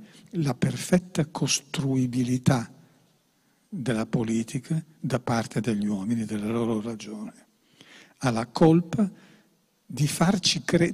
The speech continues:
di credere a questa perfetta costruibilità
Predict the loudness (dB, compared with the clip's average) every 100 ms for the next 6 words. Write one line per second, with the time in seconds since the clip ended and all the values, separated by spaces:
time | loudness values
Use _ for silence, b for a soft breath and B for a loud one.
0 | -4 0 2 6 8 8 8 2 -2 -4
1 | -6 -4 -4 -2 -4 -6 -12 -6 -6 -4
2 | -2 -4 -4 -10 -6 -6 -6 -8 -6 -6
3 | -4 -6 -4 -2 0